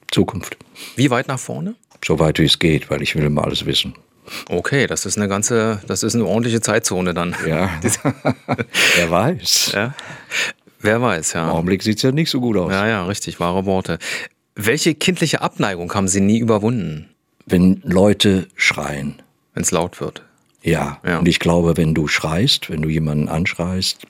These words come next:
Speaker 1: ist das erstens das letzte Mittel. Und zweitens fehlen dir dann einfach Argumente. Ich glaube auch, dass, dass das,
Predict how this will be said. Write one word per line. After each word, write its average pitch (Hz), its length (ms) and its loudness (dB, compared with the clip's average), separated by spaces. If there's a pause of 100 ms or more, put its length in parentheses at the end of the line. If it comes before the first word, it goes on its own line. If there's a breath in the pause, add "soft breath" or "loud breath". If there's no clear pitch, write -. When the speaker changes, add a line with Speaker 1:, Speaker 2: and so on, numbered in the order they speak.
(500)
Speaker 1:
ist - 240 -4
das - 320 2 (280)
erstens - 360 4
das - 200 2
letzte 82 320 -2
Mittel. 85 340 -4 (920 loud breath)
Und 78 260 -2
zweitens - 840 2 (180)
fehlen 92 280 4
dir 95 100 4
dann 92 200 2
einfach 85 340 -2
Argumente. 95 600 0
Ich - 120 -4
glaube 85 240 0
auch, 87 140 -2
dass, - 260 -2
dass - 220 -4
das, - 360 2